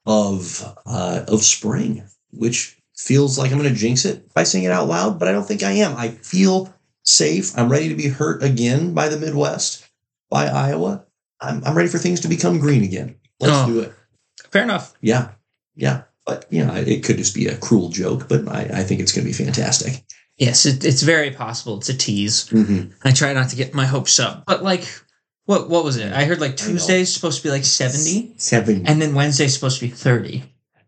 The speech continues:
Speaker 1: Yeah. Awesome.
Speaker 2: That doesn't make sense.
Speaker 1: No.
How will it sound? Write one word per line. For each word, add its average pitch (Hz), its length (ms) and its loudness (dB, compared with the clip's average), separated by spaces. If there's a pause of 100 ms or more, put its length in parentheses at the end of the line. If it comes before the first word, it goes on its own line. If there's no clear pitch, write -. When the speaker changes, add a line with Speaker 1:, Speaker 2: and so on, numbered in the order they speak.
Speaker 1:
Yeah. 101 380 0 (920)
Awesome. - 360 -2 (260)
Speaker 2:
That 190 120 4
doesn't 190 160 2
make 147 120 0
sense. - 380 0
Speaker 1:
No. 101 260 0